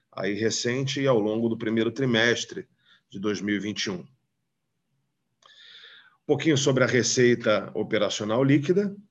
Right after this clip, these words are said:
Nós tivemos aí um, uma performance bastante interessante no, nos últimos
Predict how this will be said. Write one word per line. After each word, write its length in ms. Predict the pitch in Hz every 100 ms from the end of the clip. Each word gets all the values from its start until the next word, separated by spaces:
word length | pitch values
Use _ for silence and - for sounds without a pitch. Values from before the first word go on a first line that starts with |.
| _ _ _ _ -
Nós 420 | 104 113 113 -
tivemos 600 | - 110 117 113 110 95
aí 240 | 104 104 110
um, 720 | 107 101 98 95 92 90 -
uma 140 | - 104
performance 960 | 107 92 - 113 107 101 - 95 90 - - -
bastante 480 | - 101 - 127 113
interessante 840 | 113 110 98 - 113 123 120 - 98
no, 440 | 101 98 92 90
nos 240 | 101 101 107
últimos 840 | 104 104 95 95 92 92 -